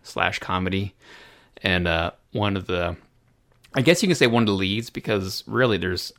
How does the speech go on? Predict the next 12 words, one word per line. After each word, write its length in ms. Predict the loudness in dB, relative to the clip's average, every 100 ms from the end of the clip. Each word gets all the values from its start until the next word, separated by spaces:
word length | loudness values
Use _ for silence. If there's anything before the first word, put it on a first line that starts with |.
| -4
only 220 | -4 -2
eight 260 | 0 -2 -4
cast 320 | -2 -2 0
members 320 | -2 -2 -2
in 80 | -2
the 80 | -4
whole 140 | -4
play, 460 | 0 2 2 0 -6 _ _ _ _ -8
and 360 | -4 -2 -2
we 80 | -6
pretty 380 | -8 -14 -4 -2
much 300 | 0 -4